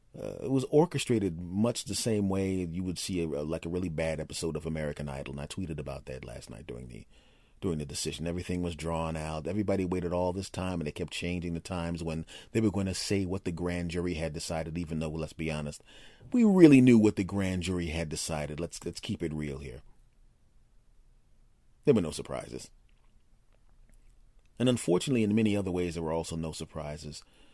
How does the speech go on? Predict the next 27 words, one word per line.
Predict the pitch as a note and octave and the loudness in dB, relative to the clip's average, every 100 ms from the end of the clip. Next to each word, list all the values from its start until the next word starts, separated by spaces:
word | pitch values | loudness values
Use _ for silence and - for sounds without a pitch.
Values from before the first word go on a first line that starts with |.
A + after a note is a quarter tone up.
| - | -16
And | - F2 D#2 D#2+ E2 - - | -8 -6 -6 -8 -12 -14 -4
I | G2 | 0
also | G2+ - E2 | 0 -2 -8
tweeted | - E2 D#2 | -8 -8 -6
last | D#2+ D2+ - | -6 -6 -8
night | D2+ | -8
that | D2+ | -8
there | |
was | D#2+ D2+ | -8 -6
gonna | D#2+ | -6
be, | D#2 D2+ | -6 -6
like, | D2 C#2+ - | -8 -10 -14
a | C2 C2+ - - - - - _ - | -14 -16 -18 -20 -20 -20 -20 _ -8
racist | D2+ E2+ - D#2+ - - | -4 -2 -4 -8 -10 -14
troll | - F2 D#2+ D#2+ D#2 C#2 - | -10 -4 -4 -2 -4 -6 -6
whack-a-mole, | D2+ D2+ E2 D#2 D2+ D#2 | -4 -4 -4 -4 -4 -4
which | E2 E2+ | -6 -8
is | D2+ | -10
exactly | C#2+ D2 D2+ D2+ | -8 -8 -8 -10
what | D2 | -12
it | C#2+ | -10
was, | C#2+ C#2+ - - _ _ _ - | -10 -10 -14 -20 _ _ _ -6
and | G#2 | -2
what | F#2 | -2
it | E2 - | -4 -6
still | - D#2 | -8 -8
is. | C2 C#2 - | -10 -14 -18